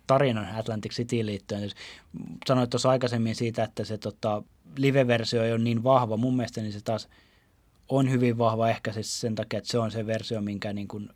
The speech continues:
jos mun pitää yksi biisi sanoa maailmassa, mikä on niin kun tehnyt musta kirjailijan, en, en ole kirjailija, olen kirjoittaja, niin tota, se on Atlantic Cityn M T V Plugged-versio,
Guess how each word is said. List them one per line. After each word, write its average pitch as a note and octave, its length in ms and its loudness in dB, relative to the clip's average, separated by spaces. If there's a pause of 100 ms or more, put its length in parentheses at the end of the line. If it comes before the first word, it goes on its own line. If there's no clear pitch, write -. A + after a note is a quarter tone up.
(380)
jos A#2 140 -6
mun A#2+ 160 2
pitää A#2+ 260 0
yksi D3+ 300 2
biisi A#2 300 2
sanoa A2+ 400 0
maailmassa, A2 520 0
mikä G2+ 320 -4
on G2+ 100 -4
niin G2 120 -4
kun F#2+ 180 -10
tehnyt G#2+ 300 -2
musta F#2+ 360 -6
kirjailijan, F#2+ 1040 -6 (120)
en, F2+ 260 -10
en C#3 220 8
ole A#2+ 200 4
kirjailija, F#2 400 -8 (160)
olen G2+ 140 -4
kirjoittaja, F#2+ 720 -8 (760)
niin A#2 220 0
tota, G#2 400 -2 (480)
se A#2+ 160 -2
on A2+ 200 -2 (120)
Atlantic B2 460 -4
Cityn G2+ 440 -6 (200)
M A2 60 -4
T G2 100 -8 (100)
V G2+ 180 -4
Plugged-versio, G2 960 -8